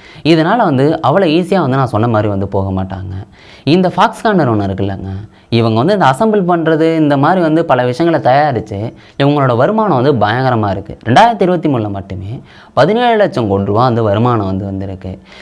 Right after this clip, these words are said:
இதை தாண்டி வந்து ட்ரம்ப் வந்து பார்க்குறாப்புல, "என்னடா அது, இந்தியாவுல வந்து பில்டிங் எல்லாம் கட்டிக்கிட்டு இருக்காங்க"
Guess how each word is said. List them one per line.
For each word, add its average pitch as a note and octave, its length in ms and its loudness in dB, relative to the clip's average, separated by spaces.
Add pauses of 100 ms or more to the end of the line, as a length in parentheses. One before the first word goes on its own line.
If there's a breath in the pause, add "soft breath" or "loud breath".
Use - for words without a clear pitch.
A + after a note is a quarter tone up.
(100)
இதை C#3+ 200 2
தாண்டி G#3+ 260 0
வந்து F#3+ 220 2
ட்ரம்ப் F3+ 220 0
வந்து E3 240 0
பார்க்குறாப்புல, C3+ 600 0
"என்னடா F3 220 0
அது, D#3 360 0
இந்தியாவுல C#3+ 220 2
வந்து D3 180 0
பில்டிங் C#3+ 260 2
எல்லாம் D#3 180 2
கட்டிக்கிட்டு D3 360 2
இருக்காங்க" G#2+ 540 -4